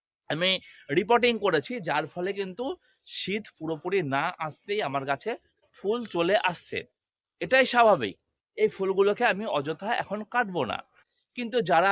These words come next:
দেরি করে পটিং করেছেন, যারা এখন, অনেকে আছে এখনও পটিং করছেন, তারা স্বাভাবিকভাবেই আমি যে ফ্ল্যাশটা পাচ্ছি, আমি সেপ্টেম্বর মাসের মাঝে মাঝে সময়ে পটিং করে যে ফ্ল্যাশটা পাবো, যারা এখন পটিং করবেন নিশ্চয়ই সেই ফ্ল্যাশটা পাবেন না।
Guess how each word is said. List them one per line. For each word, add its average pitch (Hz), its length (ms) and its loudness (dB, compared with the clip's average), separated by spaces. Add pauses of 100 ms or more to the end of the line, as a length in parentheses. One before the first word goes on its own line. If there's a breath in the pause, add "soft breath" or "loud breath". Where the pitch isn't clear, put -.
(160)
দেরি 170 280 0
করে 196 140 2 (100)
পটিং 180 220 0 (100)
করেছেন, 185 320 0 (120)
যারা 170 180 6 (260)
এখন, 220 180 -6 (180)
অনেকে 254 360 2
আছে - 120 0 (160)
এখনও 220 320 -2
পটিং 220 200 0 (100)
করছেন, 226 280 -2 (460 soft breath)
তারা 220 140 4 (180)
স্বাভাবিকভাবেই 214 640 2
আমি 185 180 -6
যে 208 120 -2
ফ্ল্যাশটা 202 400 0
পাচ্ছি, 175 320 0 (460 soft breath)
আমি 165 220 0
সেপ্টেম্বর 190 440 0
মাসের 190 260 0
মাঝে 156 200 0
মাঝে 180 220 0
সময়ে 180 300 0
পটিং 175 220 -8 (100)
করে 185 160 -4 (500)
যে 139 160 0 (100)
ফ্ল্যাশটা 175 400 0 (140)
পাবো, 175 280 2 (800)
যারা 180 180 4 (140)
এখন 226 260 -4
পটিং 214 260 2
করবেন 214 280 0
নিশ্চয়ই 202 300 -2
সেই 208 120 0 (200)
ফ্ল্যাশটা 202 400 0
পাবেন 196 280 -2
না। 220 80 -6